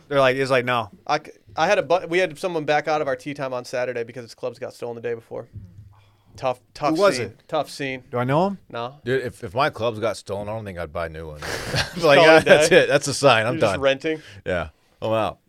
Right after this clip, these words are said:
Speaker 1: You call
Speaker 3: About the
Speaker 1: Ch-,
Speaker 3: game.
Speaker 1: you call Chad, and you're like, "Hey, um, what's up, dude? Uh,
Speaker 3: What's that connect over there again? Callaway?"
Speaker 1: I know Dude Perfect's got some, some clubs that they're not using just laying around the Fun Factory.
Speaker 2: <laughs> Hundred percent.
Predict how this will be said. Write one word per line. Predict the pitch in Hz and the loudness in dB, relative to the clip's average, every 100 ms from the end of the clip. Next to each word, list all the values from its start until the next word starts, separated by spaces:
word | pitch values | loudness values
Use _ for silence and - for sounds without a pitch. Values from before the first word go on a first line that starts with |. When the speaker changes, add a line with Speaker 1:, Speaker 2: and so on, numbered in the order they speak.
| _ | _
Speaker 1:
You | - | -2
call | 135 | 2
Speaker 3:
About | 110 | 2
the | - | 0
Speaker 1:
Ch-, | |
Speaker 3:
game. | 101 92 | -6 -6
Speaker 1:
you | |
call | 87 135 | 2 2
Chad, | 123 - 113 117 123 | 2 2 4 4 2
and | 120 | -2
you're | 110 | -6
like, | 113 | -4
"Hey, | 135 143 135 127 | -2 0 2 2
um, | 120 117 | 0 -4
what's | 117 139 | -6 -4
up, | 175 170 139 | 2 2 2
dude? | 160 170 175 156 143 - _ - | 2 4 2 0 -8 -18 _ -12
Uh, | - 135 - | -8 -8 -8
Speaker 3:
What's | - - | -8 -6
that | 127 - | -6 -6
connect | 127 127 117 | -10 -10 -6
over | 135 | -4
there | 143 143 | -2 -2
again? | 139 143 147 151 | -2 -6 -8 -10
Callaway?" | - 117 135 143 143 151 131 | -6 -2 -2 -2 -4 -6 -8
Speaker 1:
I | 120 | -2
know | 151 160 | 0 2
Dude | 156 139 | 2 2
Perfect's | 139 147 135 120 | 4 4 4 0
got | 135 117 | 2 2
some, | - 117 113 104 | 0 -8 -10 -12
some | 131 | -12
clubs | - 135 117 | 0 2 2
that | 117 | -2
they're | 117 | -4
not | 120 110 | -2 -2
using | 113 120 110 | -2 -4 -4
just | 107 | -6
laying | 110 120 117 | -2 0 2
around | 113 113 110 | 2 0 -2
the | |
Fun | 104 123 117 | -2 -2 -2
Factory. | 104 110 104 104 107 | -2 -2 -2 -6 -8
Speaker 2:
<laughs> | 104 | -4
Hundred | - 170 151 | -4 -4 -6
percent. | 139 143 123 | -8 -6 -6